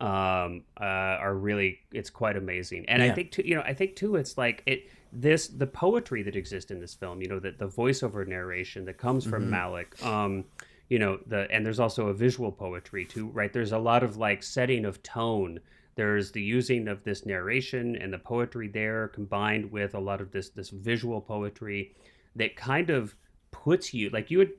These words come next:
Speaker 1: like, you, you started off the podcast by saying that it kind of puts you in this meditative or hypnotized state, right?
Speaker 2: Mm-hmm.
Speaker 1: And I think it, it really does an extraordinary job of of allowing then for these moments to really hit you.
Speaker 2: Mm-hmm.
Speaker 1: Um, it
Speaker 2: Yeah.
Speaker 1: kinda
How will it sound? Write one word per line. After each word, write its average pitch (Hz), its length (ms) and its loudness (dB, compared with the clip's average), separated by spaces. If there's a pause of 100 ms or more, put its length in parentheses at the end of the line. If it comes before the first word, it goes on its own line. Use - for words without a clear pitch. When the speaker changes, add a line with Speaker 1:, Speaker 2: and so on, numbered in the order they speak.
Speaker 1:
like, 127 180 0
you, 131 320 -8
you 143 260 -4
started 156 380 0
off 135 180 2
the 131 60 -4
podcast 120 480 0
by 104 120 0
saying 117 360 0
that 101 100 -2
it 101 100 -6
kind 110 140 -2
of 101 140 -4
puts 147 200 -2
you 123 140 -2
in 113 100 -4
this 104 200 -6
meditative 107 640 -2
or 95 80 -6
hypnotized 107 840 -4
state, 120 440 -2
right? 98 280 2
Speaker 2:
Mm-hmm. 104 240 0 (340)
Speaker 1:
And 117 100 2
I 113 120 4
think 131 300 -2
it, 110 200 -6
it 113 100 -6
really 127 380 2
does 113 200 0
an 110 60 -2
extraordinary 110 560 -4
job 107 520 0
of 101 440 0 (760)
of 110 140 -2
allowing 107 880 4
then 92 440 -4 (180)
for 107 240 -6
these 98 240 -2
moments 101 420 -4
to 110 120 -8
really 107 300 -4
hit - 360 -4
you. 87 260 -10 (420)
Speaker 2:
Mm-hmm. 120 160 2
Speaker 1:
Um, 87 440 4
it 104 140 -2
Speaker 2:
Yeah. 117 120 6
Speaker 1:
kinda 95 200 4